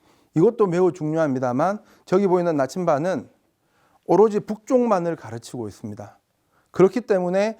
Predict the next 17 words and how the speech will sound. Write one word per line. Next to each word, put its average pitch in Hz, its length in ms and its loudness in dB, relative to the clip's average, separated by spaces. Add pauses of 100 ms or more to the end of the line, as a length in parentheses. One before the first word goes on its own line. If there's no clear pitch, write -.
(140)
우리는 190 420 0 (960)
나침반이 196 560 0
가-, 143 160 -2
가리키는 143 640 -8
방향을 143 440 -2
통해서 143 560 -2 (420)
원하는 170 400 0
길을 180 300 -2
갈 165 200 -6
수 160 120 -10
있습니다. 104 520 -12 (240)
내가 190 300 4
원하는 196 480 0
길이 160 420 -4 (500)
북쪽이 240 440 0
아니라 170 300 0
할지라도 131 680 -4